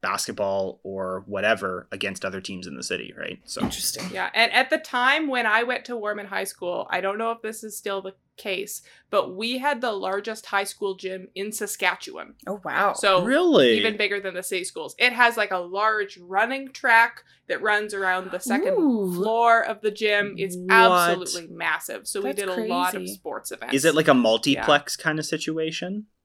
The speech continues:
Speaker 3: I don't know the definition of multiplex,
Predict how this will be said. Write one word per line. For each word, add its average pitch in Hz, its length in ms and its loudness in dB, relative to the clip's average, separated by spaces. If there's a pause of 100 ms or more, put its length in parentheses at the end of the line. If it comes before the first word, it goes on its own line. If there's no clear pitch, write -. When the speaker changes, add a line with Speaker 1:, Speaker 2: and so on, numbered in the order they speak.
(340)
Speaker 3:
I 277 420 -12
don't 302 160 -8
know 311 140 -4
the 302 120 -8
definition 254 600 -8
of 208 120 -14
multiplex, 180 880 -10